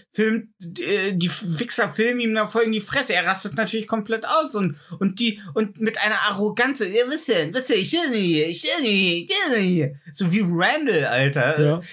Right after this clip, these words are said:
Speaker 1: Äh, und, ähm, füttern,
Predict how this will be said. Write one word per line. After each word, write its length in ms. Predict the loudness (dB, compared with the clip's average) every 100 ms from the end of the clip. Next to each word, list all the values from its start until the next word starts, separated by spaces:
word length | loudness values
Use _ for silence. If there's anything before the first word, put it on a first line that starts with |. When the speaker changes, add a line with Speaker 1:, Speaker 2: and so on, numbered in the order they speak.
| -10 -4
Speaker 1:
Äh, 320 | 0 0 -2 _ _ _ -20 _ _ _ -2
und, 400 | 2 2 0 -4 -2
ähm, 460 | 2 2 0 -2 -8 _ _ _ _ _ _ _ -6
füttern, 840 | -4 0 -2 0 2 2 0 -6